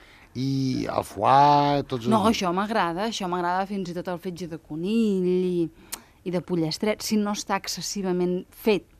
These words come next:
Speaker 2: El que no m'agrada és que sigui sec, ressec. Això no.
Speaker 1: Hi ha algun plat que de petita Sílvia Coppolo adorés profundament? Un plat, un producte, una matèria primera?
Speaker 2: Jo no adoro profundament plats.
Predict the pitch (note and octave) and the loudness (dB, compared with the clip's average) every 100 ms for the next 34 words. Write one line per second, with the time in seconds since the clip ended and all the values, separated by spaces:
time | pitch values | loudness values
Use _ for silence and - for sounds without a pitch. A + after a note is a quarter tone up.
0 | _ _ F3+ E3+ F#3 G3 G3 F#3+ G#3 - | _ _ -12 -6 -4 -2 -2 -2 -2 -6
1 | F#3+ - G3+ F#3 F3 - - - - G3+ | -8 -6 -6 -4 -6 -10 -16 -6 0 2
2 | - G3+ F#3+ F#3+ - G3+ - - - _ | 0 -6 -4 -2 -2 -2 -6 -16 -18 _
3 | _ - - - F#3 D#3+ D3+ - _ _ | _ -20 -8 -4 -4 -4 -8 -16 _ _
4 | _ - C3+ G3+ A3+ F#3+ E3 B2 C#3 C#3 | _ -10 2 4 4 4 2 4 4 4
5 | - - - B2+ A#2+ B2 C#3+ C#3 - B2+ | 0 -14 -6 -4 -2 -4 -6 -10 -4 -2
6 | A#2 - A#2+ B2+ - A#2+ A#2 A#2 A2+ - | -2 -4 -4 -4 -4 -6 -4 -4 -4 -6
7 | - - A2+ A#2 A#2+ B2+ - A2 A#2+ A2+ | -8 -4 -2 -2 -2 -2 -4 -6 -6 -4
8 | A#2 C3 C3 B2+ A#2 - G#2+ B2 C3+ C3+ | -4 -2 0 -2 -4 -6 0 2 4 0
9 | C3+ A2+ A#2 A2 B2+ A2 C3+ C3 B2 A#2+ | -2 -6 -6 -4 -4 -4 -4 -4 -4 -4
10 | A#2+ A2 A2 A#2+ A#2+ A#2+ - - - - | -4 -4 -4 -4 -6 -8 -14 -20 -20 -20
11 | _ _ - G#3+ G3 G3+ G3 F3 E3+ - | _ _ -14 -6 -4 -2 -2 -4 -4 -6
12 | E3+ F3 F3 E3 F3+ - G3 F3+ F3 E3 | -4 -4 -4 -6 -10 -8 -6 -4 -4 -6
13 | D#3+ D3 D3 - | -8 -10 -12 -12